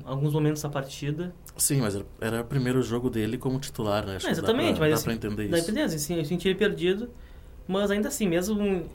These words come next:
Speaker 1: pe-, entendendo que com três volantes seria melhor botar o Caio Henrique, eu me surpreendi. Por ser Libertadores e o Caio Henrique nunca ter jogado como titular, eu imaginei que fosse jogar o Bruno Cortez. Achei que o Renato ia ser mais conservador, fazer o feijão com arroz, colocar o que tava, tava acostumado sempre a fazer.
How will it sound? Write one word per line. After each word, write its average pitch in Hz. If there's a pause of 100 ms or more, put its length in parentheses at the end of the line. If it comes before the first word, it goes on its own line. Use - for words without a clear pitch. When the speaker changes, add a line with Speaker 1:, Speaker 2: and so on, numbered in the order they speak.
(180)
Speaker 1:
pe-, 175
entendendo 180
que -
com 160
três 170
volantes 170
seria 165
melhor 165
botar 170
o -
Caio 170
Henrique, 170
eu 185
me 180
surpreendi. 180 (560)
Por 190
ser 202
Libertadores 175
e 143
o -
Caio 160
Henrique 165
nunca 196
ter 214
jogado 175
como 180
titular, 165 (380)
eu 170
imaginei 175
que -
fosse 175
jogar 170
o -
Bruno 165
Cortez. 151 (840)
Achei 143
que 165
o -
Renato 160
ia 170
ser 170
mais 160
conservador, 165
fazer 156
o 151
feijão 147
com 175
arroz, 190
colocar 151
o 151
que 151
tava, 156
tava 165
acostumado 156
sempre 165
a 156
fazer. 160